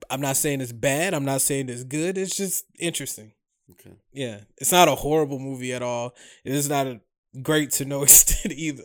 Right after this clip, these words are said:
Speaker 1: I'm just, it was interesting.
Speaker 2: Okay.
Speaker 1: It's a, it's a okay enough movie because the choices that she make in the movie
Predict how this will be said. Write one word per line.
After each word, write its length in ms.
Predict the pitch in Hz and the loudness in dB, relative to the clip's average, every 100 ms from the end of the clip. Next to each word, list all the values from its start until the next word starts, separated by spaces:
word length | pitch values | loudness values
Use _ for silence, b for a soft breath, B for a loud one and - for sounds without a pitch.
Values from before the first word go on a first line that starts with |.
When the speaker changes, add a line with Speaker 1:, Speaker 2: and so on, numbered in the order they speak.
| 120 | -14
Speaker 1:
I'm 140 | 151 | -14
just, 220 | 156 151 B B B | -12 -12 B B B
it 60 | 320 | 6
was 160 | 277 | 8
interesting. 540 | 202 214 151 139 - 107 _ _ - | 10 10 8 -2 -6 -12 _ _ -20
Speaker 2:
Okay. 240 | - 98 98 b b b b b _ - | -20 -20 -20 b b b b b _ 2
Speaker 1:
It's 280 | 226 233 - | 4 4 4
a, 180 | 233 214 - | 0 0 -2
it's 220 | 220 247 | 0 2
a 100 | 240 202 | 2 2
okay 420 | 220 262 - 262 240 | 2 2 6 8 8
enough 260 | 233 220 | 4 -2
movie 400 | 202 202 202 190 | -2 -2 -2 -4
because 760 | 165 165 180 165 156 143 135 - - _ _ | -6 -4 -2 0 0 -4 -6 -8 -10 _ _
the 220 | 147 165 | -4 0
choices 500 | - - 220 240 220 | 4 4 4 2 0
that 160 | 190 185 | 2 2
she 140 | 214 | 0
make 260 | 196 185 190 | -2 -2 -4
in 60 | |
the 60 | 180 | -4
movie 500 | 180 180 165 165 | -2 -2 -4 -10